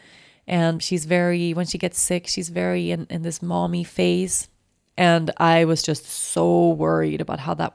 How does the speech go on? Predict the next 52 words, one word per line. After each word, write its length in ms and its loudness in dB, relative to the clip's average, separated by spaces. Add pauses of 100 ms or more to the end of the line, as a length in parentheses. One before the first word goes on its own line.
(160)
how, 140 -10
how 180 -6
that 120 -4
was 120 -8
gonna 160 -8
be 160 -4
for 200 -6
her. 220 0
I'm 160 -2
also 240 -2
the 120 -2
one 160 -2
who's 200 -2 (120)
extremely 680 -6
anal 400 -2
about, 400 0 (640)
about 260 2
hygiene. 680 -2 (220)
Like, 100 -8
I 60 2
feel 180 0
like 160 0
Dennis 240 0
is 140 -2
more 160 -4
clumsy. 640 0
He, 180 -2
he, 140 -8 (120)
you 100 -10
know, 60 -6
touches 360 -8
his 160 -4
face 260 -2
a 80 -2
lot. 400 4
<laughs> 60 -6
Like, 320 -4 (280)
he's 200 -8
just, 200 -4
like, 200 -2
a, 280 -12
a 40 -2
dude. 440 4 (600)
So 120 -2
I 20 0
said, 140 2
"Okay, 240 2
no, 140 0
I 180 0
wanna 200 0
go 160 2
in. 340 -4